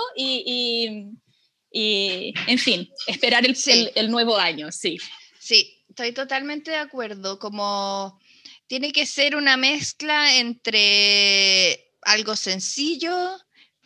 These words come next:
Speaker 2: pero también como con todo el ánimo como de esperanza, porque no podemos entregarnos al desazón.
Speaker 1: Exactamente.
Speaker 2: Y,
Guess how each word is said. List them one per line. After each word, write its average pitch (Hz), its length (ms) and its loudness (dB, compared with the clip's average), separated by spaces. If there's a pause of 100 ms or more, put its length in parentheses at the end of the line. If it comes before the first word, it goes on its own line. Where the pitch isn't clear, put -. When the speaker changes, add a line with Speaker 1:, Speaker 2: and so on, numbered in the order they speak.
(100)
Speaker 2:
pero 214 240 -2
también 214 420 -2
como 277 300 -4
con 220 200 -4
todo 214 240 0
el 240 100 0
ánimo 240 600 0
como 226 260 -8
de 202 80 -6
esperanza, 208 960 -6
porque 185 640 -8
no 180 100 -10
podemos 180 380 -4
entregarnos 202 800 -2
al 170 760 -16
desazón. 185 720 -10 (560)
Speaker 1:
Exactamente. 190 840 2
Speaker 2:
Y, 185 260 -2